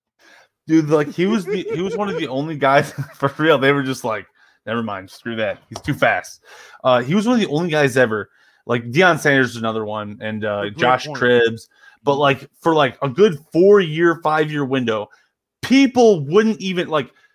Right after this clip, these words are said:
Speaker 1: people are like, "Well, he only had, like, this many touchdowns. It wasn't that much more than Deion Sanders, you know?" But it's like, dude, people wouldn't kick to him for four years.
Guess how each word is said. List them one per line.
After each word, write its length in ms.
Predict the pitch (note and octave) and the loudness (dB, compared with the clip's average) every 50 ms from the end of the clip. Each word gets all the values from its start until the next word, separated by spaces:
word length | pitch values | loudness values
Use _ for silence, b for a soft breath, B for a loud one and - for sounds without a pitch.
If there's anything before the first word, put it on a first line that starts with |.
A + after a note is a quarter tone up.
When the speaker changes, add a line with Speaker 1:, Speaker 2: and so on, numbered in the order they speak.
| _ _ | _ _
Speaker 1:
people 200 | - A3 G#3 G#3+ | -6 -2 2 4
are 60 | G#3 F#3+ | 4 4
like, 160 | D#3+ D3 D3 | 4 2 2
"Well, 200 | C#3 D3+ D3 C3 | 2 2 2 4
he 100 | C3 D3 | 2 2
only 240 | E3 F#3 F3+ D#3+ B2+ | 0 0 0 -2 0
had, 380 | A#2 B2+ C#3+ D#3+ D3+ C3 A2 G#2+ | 0 2 2 4 2 2 0 -2
like, 200 | A2 A2 G#2+ G2+ | -6 -6 -6 -4
this 220 | B2 D3+ D3 D3 B2+ | -4 -4 -4 -6 -8
many 420 | A#2+ A#2 A2+ A2 A2+ A2 G#2 - | -10 -8 -8 -8 -10 -12 -14 -8
touchdowns. 420 | _ D#3 D3 D3 - B2+ A#2 A2+ A2+ | _ -2 -2 0 0 -4 -6 -6 -6
It 40 | C#3 | -6
wasn't 300 | D#3 D#3 C3 A#2 A2 G#2+ | -8 -8 -8 -8 -8 -4
that 240 | A#2 D#3 F#3 - B2 | -4 -4 -4 -4 -6
much 200 | A2+ G#2+ - - | -10 -10 -10 -8
more 180 | A#2+ A#2 A2+ A2+ | -6 -4 -4 -4
than 140 | A2+ A2 G#2+ | -4 -4 -4
Deion 220 | A2 A2+ A2 A2 | -6 -6 -6 -8
Sanders, 400 | G#2+ - G#2+ G#2+ A2 A2+ A2+ G#2+ A2+ | -8 -10 -10 -6 -6 -6 -6 -6 -4
you 40 | A2+ | -2
know?" 200 | A#2 A#2 A#2 - b b b b b b _ | -2 -2 -2 -4 b b b b b b _
But 100 | C#3+ C#3+ | 2 2
it's 120 | C3+ - | 4 2
like, 180 | E3+ D3+ C3+ - | 0 -2 -2 -2
dude, 260 | - G3+ F#3 B2 - - _ | -4 -4 -4 -4 -6 -10 _
people 420 | - - C4 C#4+ C#4 D4+ C#4 G3+ E3+ | 0 2 2 4 4 4 2 2 2
wouldn't 340 | F3+ A3+ G#3+ G3+ D#3 C#3 _ | 0 0 0 0 -4 -8 _
kick 340 | - - - D4 D4 - _ | -10 -4 -4 -4 -4 -6 _
to 120 | - - G#3+ | -6 -4 -4
him 300 | F3 D#3+ F3 C#3+ A#2 G#2 | 0 0 0 0 0 -2
for 180 | - - C#3 B2+ | -8 -12 -14 -10
four 240 | - - E3 D#3 C#3+ | -4 -2 0 0 0
years. 440 | B2+ C3 C3 A#2 G2+ F#2+ _ _ | -2 -4 -6 -6 -6 -10 _ _